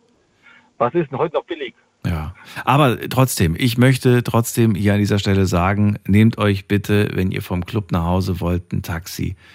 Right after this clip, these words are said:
Speaker 2: Steigt bitte nicht ins eigene Auto ein, beziehungsweise fahrt erst gar nicht mit dem eigenen Auto zum Club. Und wenn ihr es gemacht habt, dann holt euch bitte ein Taxi. Das lohnt sich einfach nicht. Das Risiko, dass ihr einen Unfall baut, dass ihr irgendwie sonst was.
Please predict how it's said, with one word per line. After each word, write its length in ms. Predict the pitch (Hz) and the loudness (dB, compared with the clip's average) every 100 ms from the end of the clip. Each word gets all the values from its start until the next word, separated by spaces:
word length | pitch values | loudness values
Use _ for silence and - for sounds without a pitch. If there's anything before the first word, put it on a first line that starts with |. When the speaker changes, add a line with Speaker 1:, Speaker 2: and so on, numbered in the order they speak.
| _ | _
Speaker 2:
Steigt 380 | - - 110 107 | -12 -2 0 0
bitte 240 | 113 107 104 | 0 2 4
nicht 260 | 107 113 | 4 4
ins 160 | 107 87 | 0 -2
eigene 360 | 92 98 95 | -2 0 -2
Auto 240 | - 87 90 | -2 -4 -4
ein, 180 | 85 82 | -4 -4
beziehungsweise 320 | 95 95 95 | -2 0 0
fahrt 260 | 110 107 | 0 0
erst 220 | 101 95 - | 0 -4 -2
gar 160 | 95 | 0
nicht 180 | 95 90 | 0 0
mit 160 | 92 90 | -2 -2
dem 80 | |
eigenen 380 | 85 92 87 87 | -4 -2 -2 -2
Auto 240 | - 87 90 | -4 -6 -6
zum 240 | 90 82 | -6 -6
Club. 260 | - 92 _ - - _ _ - | -4 -6 _ -20 -20 _ _ -4
Und 360 | 101 85 87 | -2 -2 0
wenn 120 | 127 | 4
ihr 120 | 143 127 | 4 4
es 140 | - | 2
gemacht 340 | 123 123 110 | 2 2 2
habt, 180 | 117 107 | -2 0
dann 180 | 104 101 | 2 2
holt 160 | 104 92 | 2 0
euch 120 | 87 | -2
bitte 180 | 98 95 | -2 -4
ein 60 | |
Taxi. 360 | 82 85 - 95 | -6 -8 -4 -2
Das 180 | 107 107 | -2 0
lohnt 260 | 113 120 | 2 2
sich 180 | 117 92 | 0 -4
einfach 340 | 85 87 80 - | -4 -6 -8 -8
nicht. 260 | 80 - _ _ _ - | -10 -12 _ _ _ -8
Das 220 | 104 107 | -6 0
Risiko, 500 | 123 117 98 110 110 | 0 0 -2 0 0
dass 160 | 101 | 0
ihr 60 | 104 | -2
einen 80 | 92 | 0
Unfall 400 | 110 107 98 90 | 0 0 0 0
baut, 400 | 87 87 87 - | 0 -2 -2 -4
dass 180 | 95 95 | -8 -4
ihr 180 | 92 | -4
irgendwie 280 | - 98 95 | -2 -2 0
sonst 320 | 90 92 - | 0 -2 -2
was. 260 | 85 87 | -6 -6